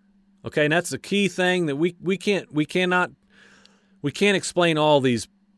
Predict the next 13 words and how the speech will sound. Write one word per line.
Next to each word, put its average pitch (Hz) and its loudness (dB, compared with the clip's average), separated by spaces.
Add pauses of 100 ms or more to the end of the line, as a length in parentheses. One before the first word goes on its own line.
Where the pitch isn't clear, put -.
(200)
parts 151 2
of 107 -6
all 127 4
these 107 -2
verses, 107 0
but 131 -6
just 190 -2
make 190 -2
mental 156 -2
notes 170 -2
of 120 -4
these 85 -10
things. - -20